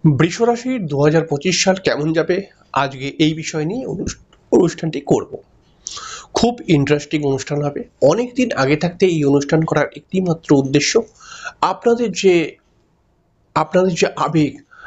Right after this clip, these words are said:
আপনাদের যে, আহ, অনেক আগে থাকতে জানার একটি প্রচেষ্টা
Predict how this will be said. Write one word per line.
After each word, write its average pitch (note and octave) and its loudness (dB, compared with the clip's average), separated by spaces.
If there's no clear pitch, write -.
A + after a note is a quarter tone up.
আপনাদের F3+ 0
যে, D#3 4
আহ, G#2+ 0
অনেক F#3+ 2
আগে E3 0
থাকতে F3 0
জানার D#3 4
একটি F3 0
প্রচেষ্টা E3 0